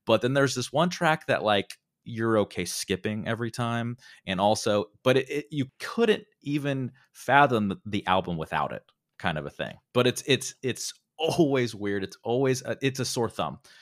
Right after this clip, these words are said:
It's a sore thumb that sticks out. But, uh, there's always that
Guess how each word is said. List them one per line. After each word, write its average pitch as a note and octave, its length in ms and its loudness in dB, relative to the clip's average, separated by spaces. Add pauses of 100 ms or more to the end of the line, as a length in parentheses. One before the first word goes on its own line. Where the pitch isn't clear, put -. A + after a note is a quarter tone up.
(160)
It's G#2 120 -6
a G2 60 -8
sore A#2+ 280 0
thumb A#2 200 -4
that G2 120 -6
sticks - 320 -6
out. F#2+ 300 -2 (500)
But, F#2+ 420 0
uh, F#2+ 380 0 (400)
there's A2 200 2
always B2+ 320 2
that C#3 320 0